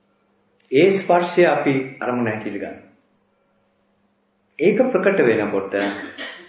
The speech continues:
එතනින් අපිට ධාතු ප්‍රකට වෙනවා. හැපීම ප්‍රකට වෙනවා.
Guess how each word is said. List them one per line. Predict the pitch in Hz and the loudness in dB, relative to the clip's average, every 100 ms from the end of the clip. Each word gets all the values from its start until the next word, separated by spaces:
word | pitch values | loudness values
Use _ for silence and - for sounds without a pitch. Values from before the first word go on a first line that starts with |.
| _ _ _ | _ _ _
එතනින් | - 156 151 | -2 2 4
අපිට | 135 127 - | 4 2 2
ධාතු | 113 127 127 | 2 2 0
ප්‍රකට | - - 101 - | -8 -10 -10 -10
වෙනවා. | - - - _ _ _ _ _ _ _ _ _ - | -12 -14 -20 _ _ _ _ _ _ _ _ _ -8
හැපීම | 123 170 170 160 | -6 0 2 2
ප්‍රකට | - 123 110 - | 0 -2 -2 -4
වෙනවා. | - - | -8 -12